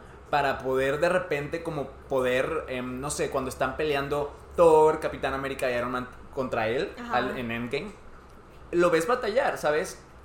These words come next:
Speaker 1: Eh, sí, sí es muy poderoso y sí les da una buena paliza,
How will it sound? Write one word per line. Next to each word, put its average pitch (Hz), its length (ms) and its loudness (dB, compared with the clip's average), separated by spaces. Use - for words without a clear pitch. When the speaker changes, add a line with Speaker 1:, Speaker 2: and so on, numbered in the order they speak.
Speaker 1:
Eh, 131 360 0
sí, 170 460 -4
sí - 180 -8
es 135 100 -2
muy 151 140 -2
poderoso 151 640 2
y 127 120 -6
sí 120 300 -6
les 110 260 -4
da 110 160 0
una 127 400 -2
buena 117 240 -2
paliza, 135 460 -2